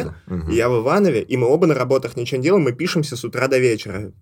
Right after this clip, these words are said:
Speaker 2: Фильмы обсуждаем, что-то вообще прям постоянно, без перерыва, как будто рядом сидим. И он такой в конце месяца пишет: "Блин, мне завтра надо выступать с тем, что я сделал за этот <laughs> месяц". Типа доклад
Speaker 1: Да.
Speaker 2: сделать.
Speaker 1: Ну, и это, это что такое было? Вот я не знаю, откуда это бралось.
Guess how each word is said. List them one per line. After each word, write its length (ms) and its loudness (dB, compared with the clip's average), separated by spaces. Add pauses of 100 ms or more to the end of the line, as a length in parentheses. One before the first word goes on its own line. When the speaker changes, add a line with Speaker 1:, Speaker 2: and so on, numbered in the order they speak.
(200)
Speaker 2:
Фильмы 340 2
обсуждаем, 400 2
что-то 180 -4
вообще 240 2
прям 200 0
постоянно, 520 0
без 160 -8
перерыва, 320 4
как 120 -4
будто 220 -2
рядом 300 2
сидим. 400 -10 (320)
И 80 4
он 160 8
такой 180 4
в 60 -2
конце 240 2
месяца 320 0
пишет: 320 -4
"Блин, 300 4
мне 120 4
завтра 300 0
надо 380 2
выступать 680 2
с 100 -12
тем, 220 4
что 160 0
я 160 4
сделал 360 4
за 120 0
этот 320 0
<laughs> 0 -
месяц". 420 4 (680)
Типа 200 0
доклад 500 6
Speaker 1:
Да. 80 -4
Speaker 2:
сделать. 400 -2
Speaker 1:
Ну, 300 4
и 140 -2
это, 240 2
это 420 -4
что 200 2
такое 360 -2
было? 240 -4
Вот 160 -14
я 80 -2
не 80 -2
знаю, 360 -4 (120)
откуда 480 -4
это 120 -4
бралось. 500 -4